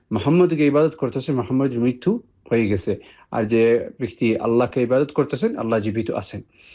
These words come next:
এটার জন্য নবী সাল্লাল্লাহু আলাইহি ওয়াসাল্লাম, উনি আমাদের মতো একজন মানুষ, উনি আমাদের মতো একজন মানুষ। একমাত্র পা-, পার্থক্যটি হলো যে উনি হলেন রসুল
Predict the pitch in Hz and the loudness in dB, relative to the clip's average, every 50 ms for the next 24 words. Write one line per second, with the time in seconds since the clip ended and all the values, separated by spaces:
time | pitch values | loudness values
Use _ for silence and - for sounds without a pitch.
0 | - - - _ _ - 147 180 180 180 185 175 156 147 160 156 - 156 147 147 | -20 -20 -20 _ _ -2 0 0 2 4 4 4 4 4 2 2 2 2 2 4
1 | 156 143 120 113 117 127 127 113 110 101 98 - - 110 98 95 104 113 120 117 | 4 4 4 4 2 0 0 0 -2 -2 -2 -2 -2 -2 -2 0 -2 -2 -4 -6
2 | 127 _ _ _ _ - _ _ _ _ - 196 185 165 151 143 135 127 135 120 | -10 _ _ _ _ -20 _ _ _ _ 0 2 4 4 4 2 2 2 0 0
3 | 120 107 - 110 104 95 - 101 98 95 98 110 143 147 - - - - - - | 0 -2 -2 -4 -4 -4 -2 -2 -2 0 0 0 0 -2 -2 -6 -8 -10 -14 -18
4 | _ _ _ _ _ _ _ - - - 135 131 127 120 110 107 110 117 - _ | _ _ _ _ _ _ _ -12 -2 2 4 4 4 4 2 0 -2 -4 -10 _
5 | _ _ _ _ - - 120 110 110 110 104 117 107 101 104 - - _ _ _ | _ _ _ _ -10 -4 -2 0 0 0 2 2 0 0 0 -8 -16 _ _ _
6 | _ _ - 147 120 104 95 117 107 101 101 107 107 104 107 135 170 170 170 - | _ _ -10 -8 -6 -4 0 0 0 0 0 0 2 2 4 2 2 0 -2 -6
7 | - - - - 160 - - 190 170 180 175 190 180 175 165 175 185 165 165 - | -14 -16 -12 -10 -8 -4 -2 0 0 0 0 2 0 0 2 0 -2 -4 -2 -4
8 | 170 - - 175 175 175 151 143 139 135 165 202 220 - _ _ _ _ _ - | -6 -4 -4 -4 0 2 2 2 2 2 0 0 -2 -6 _ _ _ _ _ -2
9 | 196 196 180 165 160 143 143 139 160 143 113 107 113 - - 147 127 110 90 | 0 2 2 4 4 4 2 2 0 0 -2 -4 -4 -2 0 0 0 0 -2